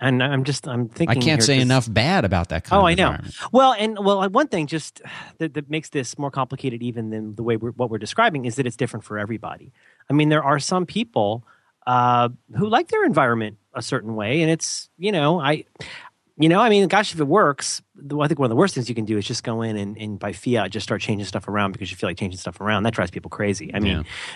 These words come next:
Speaker 1: but <laughs> I just, for some reason, I don't know why I'm thinking this. I haven't thought this through at all, but it's funny how, um, on some level, I T, I S, whoever, like, they pick the crappy software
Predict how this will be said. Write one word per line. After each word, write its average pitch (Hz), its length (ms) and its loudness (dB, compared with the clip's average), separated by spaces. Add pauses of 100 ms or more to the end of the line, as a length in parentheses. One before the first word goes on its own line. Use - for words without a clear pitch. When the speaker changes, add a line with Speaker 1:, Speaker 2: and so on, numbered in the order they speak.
Speaker 1:
but 156 160 4
<laughs> - 40 -4
I - 260 4
just, 370 160 6
for 262 80 2
some 269 180 4
reason, 202 200 4
I - 20 4
don't 156 60 4
know 139 80 2
why 131 100 2
I'm 107 80 -4
thinking 110 220 -6
this. 95 200 -8
I 104 140 -16 (200)
haven't 170 220 0
thought 123 140 2
this 101 140 -10
through 123 180 -2
at 110 80 0
all, 120 120 4
but 113 160 -6 (400)
it's 165 120 -2
funny 233 320 0
how, 127 640 0 (720)
um, 120 580 2 (100)
on 131 120 2
some 226 260 2
level, 139 480 2 (140)
I 139 140 2
T, 139 460 -2 (140)
I 131 200 2
S, 117 500 -2
whoever, 127 480 2 (200)
like, 143 200 0 (180)
they 254 240 4
pick 202 320 -2
the 165 60 -6
crappy 143 320 0
software 143 720 -2